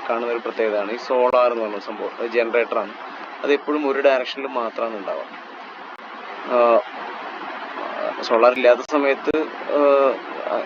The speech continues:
അതിനകത്ത് വേറെ നമ്മൾ സീറോ ആണെന്ന് നമ്മൾ എടുക്കുന്നു. അപ്പൊ അത് മീറ്റർ ചെയ്യാൻ വേണ്ടിയിട്ടൊരു സോളാർ മീറ്റർ ഉണ്ട്. അപ്പൊ ഇതാണ് ഒരു കോൺഫിഗറേഷൻ.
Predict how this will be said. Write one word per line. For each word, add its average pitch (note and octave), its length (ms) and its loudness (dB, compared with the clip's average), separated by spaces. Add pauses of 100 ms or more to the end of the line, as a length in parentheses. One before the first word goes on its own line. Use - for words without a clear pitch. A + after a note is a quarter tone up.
അതിനകത്ത് C#3 500 2 (160)
വേറെ B2 300 6 (580)
നമ്മൾ B2 380 2 (160)
സീറോ B2 360 4
ആണെന്ന് B2+ 580 -2
നമ്മൾ B2 280 -2 (460)
എടുക്കുന്നു. G#2 340 -2 (1800)
അപ്പൊ D3 280 8
അത് C#3 120 4
മീറ്റർ C#3+ 280 2
ചെയ്യാൻ C#3 180 4
വേണ്ടിയിട്ടൊരു C3 580 -4
സോളാർ A#2 360 4
മീറ്റർ G#2+ 300 -4
ഉണ്ട്. F#2 160 -6 (1300)
അപ്പൊ - 140 2
ഇതാണ് D#3 320 6
ഒരു D#3+ 260 0
കോൺഫിഗറേഷൻ. G#2+ 580 2